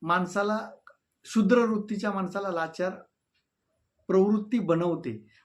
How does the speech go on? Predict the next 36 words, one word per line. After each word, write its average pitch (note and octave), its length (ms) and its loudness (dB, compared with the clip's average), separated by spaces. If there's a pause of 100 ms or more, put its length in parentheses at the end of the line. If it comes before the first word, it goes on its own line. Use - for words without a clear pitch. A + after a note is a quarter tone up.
मग C#3 160 -8
तो D3+ 120 -4
मंत्री D3 380 0
असू F3+ 280 0
देत G3 280 0 (920)
आणि C#3+ 180 -6
कोणतरी E3+ 440 -2 (320)
कोट्याधीश F3+ 460 2
असू A#2 280 -6
देत. G#2+ 120 -10 (640)
पण F3+ 100 -6
एखादा G3+ 300 -4
भिकारी G3+ 560 0
पण G#3+ 180 -2
असतो, F#3 500 -6 (120)
पण F3+ 120 -6
तो G#3 100 -2
लाचार D#3+ 520 2
नसतो, B2+ 360 -8 (160)
त्याला E3+ 160 -4 (280)
भगवंताने G#3+ 640 2
श्रीमंत G3 480 0
केलेला D3 280 -4
असते. G#2+ 400 -16 (400)
म्हणजे D3 180 -6
पैसा F3+ 440 2
आहे G#3+ 100 6
म्हणजे G#3 220 4
तो G3+ 140 4
भिकारी G3+ 340 2
नसतो G3 520 0
का? E3+ 320 -2 (880)
तो F#3+ 60 4
लाचार F#3+ 400 2
नसतो F#3+ 420 -2
का? E3 280 -2